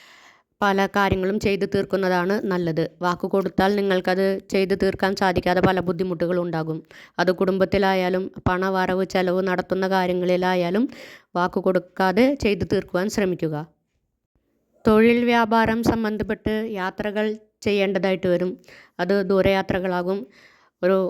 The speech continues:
അറുപത് പെർസെൻറ്റേജ് അതിൽ നിന്ന് നിങ്ങൾക്കുള്ള ലാഭവും ആനുകൂല്യവും ഉണ്ടായിരിക്കും. പുതിയതായിട്ടുള്ള കാര്യങ്ങൾ എടുത്ത് ചെയ്യുമ്പോൾ വളരെയധികം ശ്രദ്ധിച്ച് ചെയ്യുവാനാണ് ഇവിടെ പറയുവാനുള്ളത്.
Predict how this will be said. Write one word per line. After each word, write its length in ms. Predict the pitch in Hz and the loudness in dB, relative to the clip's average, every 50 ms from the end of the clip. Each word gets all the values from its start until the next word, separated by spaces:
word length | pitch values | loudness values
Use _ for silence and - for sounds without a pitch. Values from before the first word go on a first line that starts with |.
| - - | -4 -2
അറുപത് 280 | - 185 196 196 196 202 | -2 0 0 0 0 0
പെർസെൻറ്റേജ് 640 | 190 208 208 220 - - 214 208 202 208 180 208 | 2 2 2 2 2 0 0 0 0 0 2 2
അതിൽ 320 | 214 220 214 202 202 208 208 | 2 2 2 2 2 0 0
നിന്ന് 240 | 202 202 202 202 214 | 0 -2 -2 0 0
നിങ്ങൾക്കുള്ള 500 | 208 202 196 196 190 - - 190 190 196 202 214 233 262 - | 0 0 0 -2 -2 -2 -2 -2 0 0 -2 -4 -6 -8 -6
ലാഭവും 560 | 190 196 190 190 190 180 175 175 190 202 202 - | -4 0 0 0 0 0 0 -2 -2 -2 -2 0
ആനുകൂല്യവും 680 | - 196 196 196 196 180 185 180 175 175 185 202 226 233 | 0 0 2 2 0 2 2 2 4 4 2 2 0 -2
ഉണ്ടായിരിക്കും. 600 | 226 214 190 180 175 170 170 - - - - 160 180 - _ _ _ _ _ _ _ _ _ _ _ _ _ _ _ _ _ _ _ _ - | -2 -2 -2 -2 -2 -2 -2 -4 -8 -10 -12 -12 -12 -14 _ _ _ _ _ _ _ _ _ _ _ _ _ _ _ _ _ _ _ _ 0
പുതിയതായിട്ടുള്ള 720 | - 220 185 226 226 226 226 233 233 233 233 233 247 240 | 2 4 6 6 4 4 4 2 2 0 0 0 0 0
കാര്യങ്ങൾ 400 | 226 233 233 226 220 220 220 226 | 2 2 0 0 0 0 0 0
എടുത്ത് 260 | 220 202 208 202 233 | 0 -2 0 0 0
ചെയ്യുമ്പോൾ 420 | 233 226 247 226 214 208 208 208 220 | 0 0 0 0 0 0 0 0 2
വളരെയധികം 760 | 208 196 185 180 180 185 208 220 226 214 196 202 196 202 220 | 2 2 2 2 2 2 2 2 2 2 0 -2 -2 -2 -2
ശ്രദ്ധിച്ച് 720 | 214 180 - 190 175 165 185 175 175 - - 214 208 214 208 | -2 -2 -4 -6 -8 -10 -12 -12 -12 -10 -8 -8 -6 -8 -8
ചെയ്യുവാനാണ് 720 | - - 196 196 185 185 190 190 185 185 185 175 175 185 208 240 - - - - - _ - | -8 -6 -6 -4 -4 -4 -4 -4 -4 -2 -4 -4 -2 -2 -2 -2 -4 -8 -20 -20 -18 _ -4
ഇവിടെ 300 | 190 220 196 196 190 208 233 | -2 0 0 0 0 0 0
പറയുവാനുള്ളത്. 760 | 233 226 196 190 196 190 180 175 175 180 170 170 170 165 | 0 0 0 2 2 2 2 2 0 0 -2 -2 -2 -2